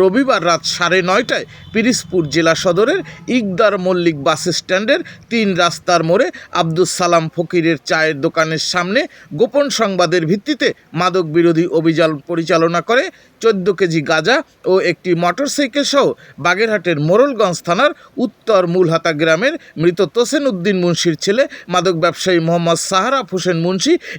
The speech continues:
এবং পিরিজপুর সদর থানার খাউল বুনিয়া গ্রামের মৃত আব্দুল খালেক খানের ছেলে গাঁজা সম্রাট হিসাবে খ্যাত মোহাম্মদ জিয়াউল ইসলাম খান পঞ্চাশকে আটক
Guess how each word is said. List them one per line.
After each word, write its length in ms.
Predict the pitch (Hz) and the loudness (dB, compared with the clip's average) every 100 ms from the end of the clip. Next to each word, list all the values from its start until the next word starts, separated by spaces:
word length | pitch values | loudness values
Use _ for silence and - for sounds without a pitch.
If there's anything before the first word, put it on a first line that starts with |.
| 165 | 0
এবং 120 | 175 175 | 0 -2
পিরিজপুর 460 | 214 254 311 - 185 - | -2 -2 -2 -2 -4 0
সদর 240 | 190 208 - | 0 0 0
থানার 240 | 285 247 139 - _ - | 0 0 0 -8 _ -2
খাউল 260 | 240 311 269 | 0 0 -2
বুনিয়া 280 | 214 196 180 | 0 2 2
গ্রামের 360 | 151 170 226 311 - _ 165 | 2 2 2 0 -4 _ -2
মৃত 220 | 190 180 190 175 | -2 2 0 0
আব্দুল 280 | 165 165 175 - | 0 0 0 -2
খালেক 240 | 208 277 _ | -2 -2 _
খানের 240 | 190 170 160 - | -4 -2 -2 0
ছেলে 120 | 214 320 - - - | 0 0 -4 -14 -2
গাঁজা 240 | 175 170 175 | 0 0 -2
সম্রাট 340 | 180 170 165 - | -2 0 -2 -2
হিসাবে 260 | 165 185 170 175 | -2 0 -2 -2
খ্যাত 200 | 196 285 311 - - | 0 0 -2 -12 -2
মোহাম্মদ 400 | 185 185 180 170 143 143 | 0 0 2 0 0 -2
জিয়াউল 380 | 220 240 214 196 175 | 0 0 0 -2 -4
ইসলাম 280 | - 175 165 160 | 0 -2 -2 -2
খান 180 | 175 165 - | -4 -4 -4
পঞ্চাশকে 600 | 185 170 202 - - 294 - - - | -4 -2 -2 -2 -2 -2 -2 -10 -6
আটক 200 | 165 185 | -4 -4